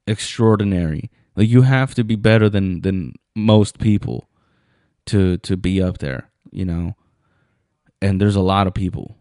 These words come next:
There's a lot of people who try, and you have to be the best out of all the people who try. Um, and that's, that's scary about it, but als-, also it's, like, motivating,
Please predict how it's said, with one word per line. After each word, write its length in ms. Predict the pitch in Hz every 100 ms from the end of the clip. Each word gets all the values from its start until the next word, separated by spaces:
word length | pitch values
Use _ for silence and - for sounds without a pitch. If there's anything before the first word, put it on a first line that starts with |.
| -
There's 180 | 107 117
a 60 |
lot 180 | 120 120
of 80 | 107
people 240 | 110 101
who 140 | 95 104
try, 460 | - 95 87 80 _ _
and 140 | - 101
you 100 | 101
have 160 | 101
to 80 | 98
be 120 | 101
the 80 | 98
best 320 | 95 92 92
out 120 | 92
of 80 | 92
all 240 | 95 101 101
the 100 | -
people 240 | 98 -
who 140 | 98
try. 420 | 92 95 90 90 - _ _ _ _ _ _ _ _ _ -
Um, 680 | 101 95 92 90 87 82 -
and 160 | 95
that's, 360 | 92 90 - -
that's 340 | 90 110 -
scary 560 | - - - 101 113 101
about 320 | 92 85 90
it, 140 | 85
but 120 | - 87
als-, 300 | 90 - -
also 440 | 98 101 - 98
it's, 200 | 90 -
like, 320 | 82 80 _ _ _ _ _
motivating, 920 | - 98 98 110 95 90 90 73 76